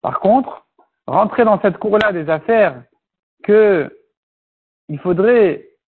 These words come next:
que l'autre soit d'accord avec ça, c'est-à-dire des affaires que quelqu'un, que l'associé puisse, peut empêcher, comme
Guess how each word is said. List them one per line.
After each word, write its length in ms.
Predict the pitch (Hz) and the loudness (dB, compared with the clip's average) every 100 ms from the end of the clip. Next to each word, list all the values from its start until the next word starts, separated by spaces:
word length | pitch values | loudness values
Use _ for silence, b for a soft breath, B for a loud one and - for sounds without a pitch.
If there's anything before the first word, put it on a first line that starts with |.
| _ _ _ _ _ _ - | _ _ _ _ _ _ -14
que 100 | - | -6
l'autre 320 | 170 202 190 156 | -2 -2 -2 -2
soit 180 | 139 | -2
d'accord 380 | 127 139 240 214 | 0 0 2 2
avec 240 | 147 127 - | 0 -6 -12
ça, 320 | 123 127 190 - _ _ _ 135 | -6 -6 -6 -16 _ _ _ -6
c'est-à-dire 220 | 160 180 | -2 0
des 120 | 190 | 0
affaires 240 | 226 240 | 0 0
que 80 | 220 | -2
quelqu'un, 480 | 202 202 214 180 - | -2 -2 -2 -6 -6
que 120 | 180 | -2
l'associé 400 | 185 180 202 220 | -2 -2 -4 -4
puisse, 220 | - 190 - - - - | -6 -10 -8 -12 -12 -2
peut 80 | 208 | -2
empêcher, 640 | 202 196 185 - 165 - _ _ _ _ _ _ _ | -2 -2 -4 -2 -6 -6 _ _ _ _ _ _ _
comme 340 | - 175 185 | -2 0 0